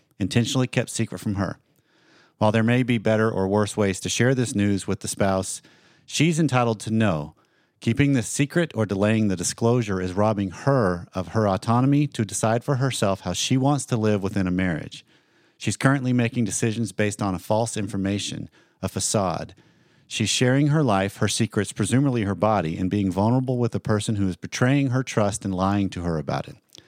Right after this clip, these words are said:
What if she decided not to, that she did not want to be married to someone who would treat her like that? Doesn't she have the right to make her own decision for herself? She may also decide she wants to work on this with him.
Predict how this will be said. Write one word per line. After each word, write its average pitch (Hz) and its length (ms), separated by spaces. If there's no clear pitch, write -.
What 113 220
if 151 80
she - 160
decided 120 460
not 110 240
to, 117 100
that 113 140
she 117 120
did 117 140
not 120 160
want 110 100
to 104 60
be 98 100
married 107 300
to 101 80
someone 101 320
who 95 100
would 92 140
treat 107 180
her 98 80
like 82 240
that? - 220
Doesn't 101 240
she 127 140
have 113 140
the 101 80
right 98 260
to 104 100
make 101 200
her 107 100
own 101 100
decision 95 380
for 104 160
herself? 113 580
She - 200
may 98 140
also 170 280
decide 101 400
she - 120
wants 110 220
to 113 100
work 110 260
on 123 100
this 120 160
with 160 160
him. - 180